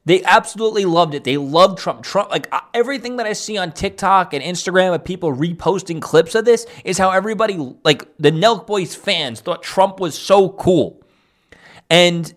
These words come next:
this, uh, let, let's read the story first before I get into how this is the counterculture and stuff. So YouTube pranksters, uh, the Nelk Boys, recently interviewed former President Donald Trump on their Full Send podcast,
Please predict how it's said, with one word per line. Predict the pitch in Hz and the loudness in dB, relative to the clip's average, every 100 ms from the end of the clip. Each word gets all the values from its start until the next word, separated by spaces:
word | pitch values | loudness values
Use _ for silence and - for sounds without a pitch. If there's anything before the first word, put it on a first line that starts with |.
| - | -14
this, | 147 220 - | -6 -4 -4
uh, | - 208 | -6 -4
let, | - | 0
let's | 233 233 | 0 0
read | 208 | -6
the | 175 | -2
story | 175 139 | 2 2
first | 127 127 110 - | 0 -2 -2 -4
before | - 143 | 0 4
I | 127 | 4
get | 110 139 | 4 0
into | 127 120 131 120 | 0 -2 -4 0
how | 123 | 0
this | 117 117 | -2 -8
is | 110 | -12
the | |
counterculture | - 120 110 101 113 95 - 87 | -6 -4 -4 -6 -8 -8 -10 -14
and | 92 | -12
stuff. | - 92 | -10 -10
So | - | -10
YouTube | 180 175 226 | -10 -10 -10
pranksters, | 175 139 131 143 135 - - - | -10 -10 -10 -12 -12 -16 -20 -12
uh, | - 120 117 | -2 2 2
the | 123 | 0
Nelk | 139 170 220 180 | -2 -2 -2 -4
Boys, | 110 95 104 | -6 -6 -8
recently | 190 185 233 185 | -10 -8 -8 -8
interviewed | 165 143 147 | -8 -6 -8
former | - 147 180 | -4 -4 -2
President | 160 143 147 131 | -4 -6 -6 -4
Donald | 120 120 | -4 -4
Trump | - 123 123 | -6 -8 -8
on | 123 | -8
their | 110 | -10
Full | - 180 | -6 -8
Send | 180 180 165 | -4 -8 -4
podcast, | 117 110 113 | -6 -4 -8